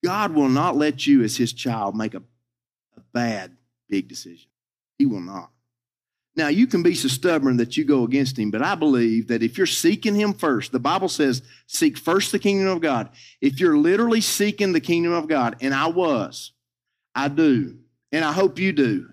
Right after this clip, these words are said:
I do it daily. Do I stumble daily? Yes. I say things I shouldn't say. I sin. I'm, I make, I make a mess of the whole thing. But even in my mess, I'm still seeking God, and he knows it.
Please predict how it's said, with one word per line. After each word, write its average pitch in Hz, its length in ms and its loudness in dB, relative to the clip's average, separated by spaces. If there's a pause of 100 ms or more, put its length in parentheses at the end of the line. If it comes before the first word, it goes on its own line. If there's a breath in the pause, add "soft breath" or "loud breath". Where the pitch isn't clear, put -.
I 151 120 -2
do 185 180 4
it 135 80 -4
daily. 147 420 0 (220 soft breath)
Do 156 60 0
I 147 80 2
stumble 180 380 0
daily? 123 300 0
Yes. 151 300 2
I 170 120 -2
say 170 220 -2
things 160 260 -2
I 160 100 0
shouldn't 143 260 0
say. 151 240 0
I 147 100 -2
sin. 151 400 0
I'm, 143 220 0
I 151 140 0
make, 147 440 0
I 127 100 -4
make 156 200 0
a 123 60 2
mess 147 260 2
of 143 60 2
the 131 80 2
whole 151 160 2
thing. 139 380 0 (360 loud breath)
But 156 180 -2
even 226 360 4
in 196 200 0
my 175 180 0
mess, 160 440 0
I'm 151 160 -2
still 196 260 0
seeking 131 460 0
God, 120 400 -2
and 127 140 -10
he 156 100 -2
knows 131 320 2
it. - 140 -16